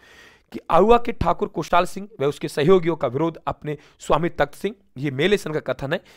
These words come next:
क्योंकि साथियों यहाँ के जो आहुआ के ठाकुर हैं कुशाल सिंह और तख्त सिंह के बीच में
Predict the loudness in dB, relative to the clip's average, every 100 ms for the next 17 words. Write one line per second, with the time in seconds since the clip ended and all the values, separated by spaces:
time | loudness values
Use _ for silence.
0 | _ -14 -10 -4 -4 -4 -6 -6 -4 -6
1 | -4 -4 -4 -18 -2 2 4 4 2 -2
2 | -4 -4 -6 -6 -8 -4 -2 -2 -6 -12
3 | -6 -2 -2 -4 -6 -12 -10 -10 -10 -12